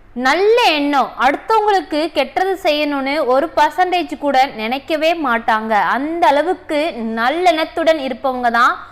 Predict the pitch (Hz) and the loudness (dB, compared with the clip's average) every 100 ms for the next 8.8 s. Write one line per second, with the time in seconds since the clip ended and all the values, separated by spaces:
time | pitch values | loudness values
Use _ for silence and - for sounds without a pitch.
0 | - - 220 277 339 381 370 269 262 285 | -20 -6 2 2 2 -2 2 2 2 -2
1 | 240 220 208 208 208 175 208 262 262 320 | -4 0 0 0 0 -2 -2 -6 -6 -2
2 | 320 294 220 233 311 - - - - - | -2 0 2 4 2 -2 -20 -20 -20 -4
3 | 349 381 427 403 320 277 277 277 294 285 | 0 0 0 2 2 2 4 2 2 -4
4 | 285 285 320 254 311 359 370 330 277 262 | -2 -2 -2 -2 -2 0 -2 2 4 6
5 | 294 311 311 254 240 247 262 269 240 196 | 4 0 -2 -2 -2 0 2 4 4 0
6 | - 262 285 294 285 285 - 330 359 427 | -10 -6 -4 -2 0 -2 -2 -2 0 0
7 | 415 320 294 311 302 285 311 330 320 240 | -2 0 0 0 -4 -2 -2 -4 -2 -4
8 | 233 262 247 247 - 269 185 - | -2 -4 -2 -4 -2 -4 -4 -12